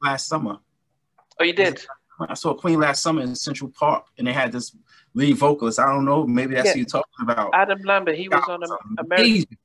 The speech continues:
Speaker 2: yeah, he was on American Idol, um,
Speaker 1: Okay.
Speaker 2: back
Speaker 1: Is
Speaker 2: in
Speaker 1: he
Speaker 2: the day with Randy Jackson and, and Simon Cowell. Um, he was one of the, you know, and he, I think he came second or so, but yeah, so he, yeah, he, he can, yeah, he was, he was amazing on the show, but he didn't win it. But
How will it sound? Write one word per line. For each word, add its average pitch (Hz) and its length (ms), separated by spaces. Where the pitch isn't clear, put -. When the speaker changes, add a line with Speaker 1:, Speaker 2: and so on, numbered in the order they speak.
Speaker 2:
yeah, 160 320
he 160 100
was 165 120
on 160 100
American 165 440
Idol, 139 480
um, 131 100
Speaker 1:
Okay. 123 180
Speaker 2:
back 156 140
Speaker 1:
Is 165 80
Speaker 2:
in 156 60
Speaker 1:
he - 60
Speaker 2:
the 139 60
day 143 260
with 135 200
Randy 139 260
Jackson 143 500
and, 127 140
and 127 160
Simon 131 380
Cowell. 131 260
Um, 120 420
he 147 120
was 135 140
one 147 160
of 139 80
the, 139 100
you 135 200
know, 123 140
and 131 120
he, 131 220
I - 40
think 202 180
he 151 80
came 143 280
second 131 520
or 120 60
so, 120 260
but 120 180
yeah, 147 200
so 147 260
he, 151 360
yeah, 147 220
he, 143 140
he - 180
can, 131 340
yeah, 131 240
he 147 180
was, 143 280
he 139 140
was 135 140
amazing 147 440
on 131 140
the 123 60
show, 120 440
but 127 100
he 131 80
didn't 139 220
win 135 160
it. 113 180
But 123 200